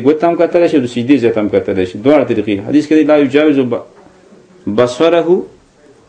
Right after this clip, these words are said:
اصبعه» دی. څنګه لفظ دی؟ مشکات شریف کې حدیث راځي چې نبی علیه السلام به خپلې ګوتې ته کتل.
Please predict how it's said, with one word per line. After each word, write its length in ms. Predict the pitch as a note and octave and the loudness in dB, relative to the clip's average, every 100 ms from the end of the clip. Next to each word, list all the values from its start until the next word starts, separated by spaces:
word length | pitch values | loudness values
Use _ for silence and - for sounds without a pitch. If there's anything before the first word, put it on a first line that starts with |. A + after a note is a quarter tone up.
| _ _ - _ C3+ | _ _ -20 _ -2
اصبعه» 480 | D3 D#3+ E3+ D#3+ | -2 2 2 2
دی. 120 | E3+ D#3 | 2 0
څنګه 200 | E3+ D#3+ | 0 0
لفظ 220 | C#3+ C3+ | 2 0
دی؟ 80 | B2 | 0
مشکات 300 | B2 - B2+ | -2 -2 -2
شریف 160 | C3+ A#2+ | 0 -2
کې 80 | A#2 | -2
حدیث 180 | A2+ A#2 G2+ | -2 -2 0
راځي 280 | F#2+ F#2 - _ - - - | -2 -2 -10 _ -20 -20 -6
چې 40 | |
نبی 200 | - C#3 E3 | 0 2 2
علیه 120 | E3+ | 2
السلام 180 | D#3+ F3 | 0 2
به 140 | D#3 C3+ | 2 0
خپلې 240 | - D3+ B2+ | 0 0 2
ګوتې 180 | C3+ | 0
ته 80 | - | 0
کتل. 320 | G2 G2+ F#2 | -4 -4 -4